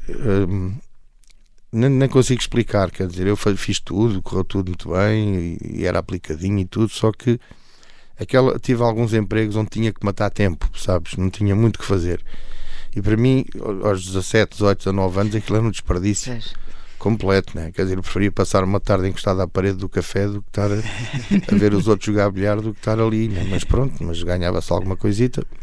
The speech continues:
Speaker 1: E então fiquei sempre com essa ideia de ter um, do, de poder seguir um, um, uma atividade qualquer que não me deixe, que não me ficasse preso a um sítio. Quer dizer, que uma pessoa chega lá aos, aos vinte e cinco anos, come-, senta-se ali e depois aos, aos cinquenta e cinco sai, né?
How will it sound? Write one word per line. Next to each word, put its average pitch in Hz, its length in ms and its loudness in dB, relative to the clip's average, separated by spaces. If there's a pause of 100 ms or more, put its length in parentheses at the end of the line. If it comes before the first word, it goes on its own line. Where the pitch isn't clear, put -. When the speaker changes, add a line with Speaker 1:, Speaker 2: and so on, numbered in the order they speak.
Speaker 1:
E 123 100 4
então 127 300 2
fiquei - 280 -2
sempre 127 260 -2
com 131 60 2
essa 123 220 0
ideia 123 320 2
de 113 160 -6
ter 120 220 0
um, 120 200 0
do, 110 300 -4 (760)
de 98 200 -4
poder 104 340 2
seguir 104 300 0
um, 104 200 0 (800)
um, 98 640 -2 (140)
uma 95 180 0
atividade 101 380 0
qualquer 107 420 4
que - 180 -4
não 110 220 6
me 104 180 2
deixe, 98 320 -2 (160)
que - 80 -12
não 101 140 0
me 95 80 -2
ficasse 95 400 -2
preso 95 340 2
a 92 40 0
um 92 80 0
sítio. - 340 -4
Quer - 140 -2
dizer, 87 160 -2
que 101 60 -4
uma 92 80 0
pessoa - 160 -4
chega 95 280 0
lá 98 80 2
aos, 95 280 0 (1040)
aos 87 180 0
vinte 92 200 0
e - 40 -4
cinco 98 320 0
anos, 95 200 2
come-, 92 420 -2
senta-se - 460 2
ali 104 320 2
e 95 120 -4
depois 95 320 0
aos, 90 380 0
aos 85 120 -4
cinquenta 95 340 0
e 95 40 0
cinco - 280 -4
sai, 90 260 2
né? 85 160 -4